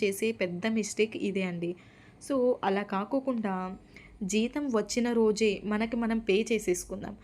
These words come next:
ఒక, మనము ఒకరి దగ్గర పని చేసినప్పుడు అతను మనకి ఎలా అమౌంట్ పే చేస్తాడో అలాగే మనకి మనం పే చేసుకుందాం. జీతం వచ్చిన రోజే ఆటోమేటిక్‌గా ఒక సేవింగ్స్ అకౌంట్‌కి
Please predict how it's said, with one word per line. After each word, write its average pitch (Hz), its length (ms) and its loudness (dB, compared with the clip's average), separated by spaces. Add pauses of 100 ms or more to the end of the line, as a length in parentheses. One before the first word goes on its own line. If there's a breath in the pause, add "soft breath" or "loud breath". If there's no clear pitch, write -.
(320 loud breath)
ఒక, 220 200 0 (640)
మనము 214 380 0
ఒకరి 208 240 0
దగ్గర 262 360 2
పని 226 220 0
చేసినప్పుడు 226 540 0
అతను 220 340 -4
మనకి 202 320 -2
ఎలా 226 360 0
అమౌంట్ 226 420 -4
పే 208 200 2
చేస్తాడో 196 580 -2 (400 loud breath)
అలాగే 226 320 0
మనకి 233 440 0
మనం 233 260 -2
పే 220 220 4
చేసుకుందాం. 190 600 -4 (440 soft breath)
జీతం 220 420 0
వచ్చిన 226 340 -2
రోజే 233 420 2
ఆటోమేటిక్‌గా 226 720 -2
ఒక 233 160 -2
సేవింగ్స్ 214 560 0
అకౌంట్‌కి 202 580 -2